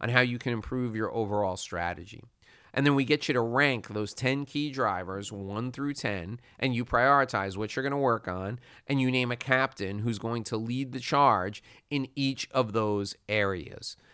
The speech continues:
And that's how a business strategy review can be operationalized. And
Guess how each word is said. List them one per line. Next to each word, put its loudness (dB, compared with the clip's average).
And -2
that's 4
how 4
a 6
business 0
strategy 6
review -4
can -4
be -8
operationalized. -4
And 6